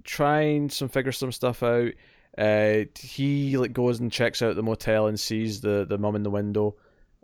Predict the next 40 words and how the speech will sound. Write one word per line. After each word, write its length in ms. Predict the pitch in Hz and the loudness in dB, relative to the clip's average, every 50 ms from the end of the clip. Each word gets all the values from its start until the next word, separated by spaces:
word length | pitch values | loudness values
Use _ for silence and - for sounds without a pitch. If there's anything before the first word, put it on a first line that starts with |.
| - | -4
Um, 300 | - 104 107 104 101 95 - - _ _ _ _ _ _ - | -2 0 0 0 -2 -4 -8 -12 _ _ _ _ _ _ -2
they 140 | - 131 | -2 0
go 180 | 123 143 165 165 | 2 4 4 4
to 80 | - 165 | 4 4
the, 200 | 143 135 131 123 | 4 4 4 4
the 80 | 120 | 2
sheriff 640 | 110 - - 185 220 226 160 135 127 - - - - - - | 0 2 2 2 4 4 4 4 2 0 -4 -12 -16 -16 -6
finally 400 | - 127 123 120 120 117 117 110 | -2 0 2 2 2 2 2 2
thinking, 400 | - - 117 117 110 - 117 110 | 2 0 -2 -2 0 -2 -2 -2
"Okay, 180 | 107 - - | 0 0 0
we 80 | 104 107 | 2 2
have 160 | 113 120 - | 2 2 0
to 60 | - 110 | 0 -2
get 120 | 107 92 | -2 0
help 220 | 104 120 135 - | 2 0 0 0
with 120 | - 113 - | -2 -2 0
this." 260 | 101 101 98 - - - - | 0 0 0 -4 -6 -4 -4
Uh, 100 | 104 101 | 0 0
they 80 | 104 | 2
wake 140 | 104 110 120 | 2 0 0
the 80 | 117 107 | -2 -2
sheriff 400 | - - 110 107 104 101 - - | -2 0 2 2 2 0 0 0
up 220 | 107 104 98 - | 0 -2 -2 -2
and 100 | 95 98 | -4 -4
he's 160 | 98 95 - | -4 -6 -8
talking 320 | - - 113 110 - - 101 | -6 -4 -4 -4 -4 -6 -6
to 160 | - 101 95 | -4 -2 -2
them. 140 | 95 95 - - - - - - _ _ - | -2 -4 -6 -10 -20 -20 -20 -20 _ _ 0
And 140 | 127 127 131 | 2 2 4
he 80 | 135 | 4
mentions 420 | 135 147 151 180 196 - - 156 147 | 4 4 4 2 2 0 -2 -2 -2
seeing, 640 | - - 139 131 135 135 127 123 120 117 113 107 - - _ _ _ _ _ _ _ - | 0 0 2 4 4 4 2 2 0 -2 -4 -6 -8 -14 _ _ _ _ _ _ _ -6
you 100 | - 175 | -2 0
know, 240 | 139 113 120 143 143 - - _ _ _ _ _ _ - - - | 0 0 -2 -4 -8 -12 -18 _ _ _ _ _ _ -20 -14 -4
uh, 420 | - 98 98 101 101 101 101 101 101 - _ _ _ _ - _ _ _ _ | -2 0 2 2 2 2 2 0 -2 -4 _ _ _ _ -20 _ _ _ _
Norman's 460 | - 123 120 117 117 123 135 139 135 | -2 0 2 2 4 2 2 0 2
mother 480 | 156 202 233 214 131 110 110 104 107 - - | 2 2 4 4 2 2 0 -2 -6 -8 -6
in 140 | - 110 | -6 -4
the 80 | 117 131 | -2 0
window. 480 | 139 170 202 226 214 143 117 107 101 | 0 0 0 2 2 2 2 2 0